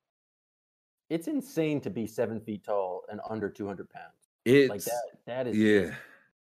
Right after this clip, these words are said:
Speaker 1: unhealthy, it feels like.
Speaker 2: I, I mean, it's, it's <laughs> probably really, like, for his age now, like, for his feet and
Speaker 1: <laughs> Probably
Speaker 2: ankles and
Speaker 1: exa-,
Speaker 2: stuff, you know what I
Speaker 1: he's,
Speaker 2: mean? Like,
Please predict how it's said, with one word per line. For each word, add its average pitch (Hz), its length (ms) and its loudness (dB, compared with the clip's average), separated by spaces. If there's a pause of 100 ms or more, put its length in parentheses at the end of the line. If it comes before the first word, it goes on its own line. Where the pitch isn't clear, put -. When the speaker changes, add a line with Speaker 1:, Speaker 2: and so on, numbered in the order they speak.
(340)
Speaker 1:
unhealthy, 107 500 -8
it - 240 -20
feels 92 260 -14
like. - 220 -20 (1300)
Speaker 2:
I, 139 280 0
I - 20 2
mean, 175 180 6
it's, - 360 0 (180)
it's 127 240 0 (260)
<laughs> 120 280 -2
probably 226 240 6
really, 147 400 6
like, 117 380 2
for 113 140 4
his 117 140 4
age 107 440 2
now, 104 360 -2
like, 113 180 2
for 104 100 4
his 92 140 2
feet 139 340 2
and 98 100 -2
Speaker 1:
<laughs> - 20 -2
Probably 110 120 6
Speaker 2:
ankles 135 320 4
and 139 120 4
Speaker 1:
exa-, - 20 0
Speaker 2:
stuff, 139 260 6
you 127 100 6
know 131 80 6
what 127 80 4
I 127 40 4
Speaker 1:
he's, - 0 -
Speaker 2:
mean? 131 220 4
Like, 107 340 2